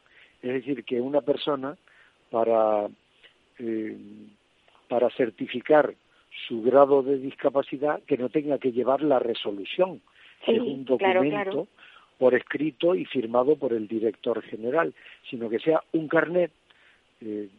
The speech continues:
Speaker 1: similar al carnet de identidad,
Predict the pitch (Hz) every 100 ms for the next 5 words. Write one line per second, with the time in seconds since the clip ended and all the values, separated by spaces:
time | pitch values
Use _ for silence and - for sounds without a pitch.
0 | 117 110 110 - 113 110 127 135 123 110
1 | 117 110 117 110 127 120 135 131 139 147
2 | 170